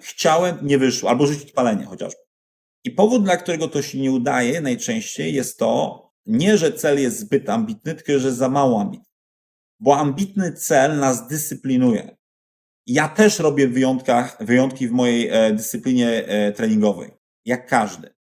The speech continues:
Ale jak miałem ten ambitny cel, to ja przez rok z dwustu treningów odpuściłem może dwa.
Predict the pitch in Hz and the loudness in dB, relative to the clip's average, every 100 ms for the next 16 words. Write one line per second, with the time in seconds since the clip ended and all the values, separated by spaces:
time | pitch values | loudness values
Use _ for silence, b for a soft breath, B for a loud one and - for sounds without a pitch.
0 | _ _ _ _ - 147 151 147 180 190 | _ _ _ _ 2 4 4 2 0 -2
1 | 175 - 226 220 180 196 175 175 - 113 | 0 2 2 2 0 -4 -4 -4 0 2
2 | 101 - 247 _ _ _ _ _ _ - | 2 -2 -6 _ _ _ _ _ _ 0
3 | 147 143 143 143 139 139 127 147 160 - | 2 4 4 4 2 2 0 -2 -4 -6
4 | 143 143 139 160 196 143 113 135 185 - | 0 6 6 6 2 -6 -8 -4 -4 -2
5 | 170 147 143 151 156 151 123 - 120 - | -4 -2 -2 -2 -4 -4 -8 -6 -8 -2
6 | 147 131 123 123 113 101 - - | 2 2 2 2 0 -2 -6 -10